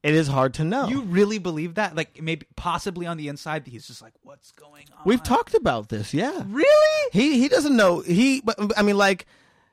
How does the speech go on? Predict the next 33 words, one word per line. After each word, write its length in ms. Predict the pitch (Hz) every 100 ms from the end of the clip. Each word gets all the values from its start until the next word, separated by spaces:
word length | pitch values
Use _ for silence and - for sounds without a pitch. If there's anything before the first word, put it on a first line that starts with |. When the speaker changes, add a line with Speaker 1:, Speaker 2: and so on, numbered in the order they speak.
| _ _ _ _ _ _
Speaker 1:
and 120 | 214 240
I, 100 | 233
I 120 | 226
know 100 | 254
what 100 | 240
you're 80 | 208
talking 320 | 208 202 170
about, 200 | 156 151
and 60 |
I'm, 160 | 170 214 165
I'm 220 | 220 233
looking 340 | 233 196 185
at 160 | 147 131
it 160 | 127 _ _ _ -
in 140 | 147
a 60 | 127
similar 560 | - - 180 175 160
sense. 360 | 139 - 135 -
There's 180 | 139 -
certain 320 | 185 185 190
comedians, 760 | - 135 120 110 110 113 - - _ _ _
like, 480 | - 131 127 127 - -
uh, 300 | 120 117 110 _ -
that 120 | 147
I 60 | 151
refuse 380 | 139 156 143
to 100 | 123
follow 420 | 123 135 101 - _ _ _ _ _
Speaker 2:
Uh-huh. 240 | 139 139 110
Speaker 1:
right 220 | - 123 107
now. 180 | 110
Like, 260 | 120 139 139
um, 500 | 135 131 131 127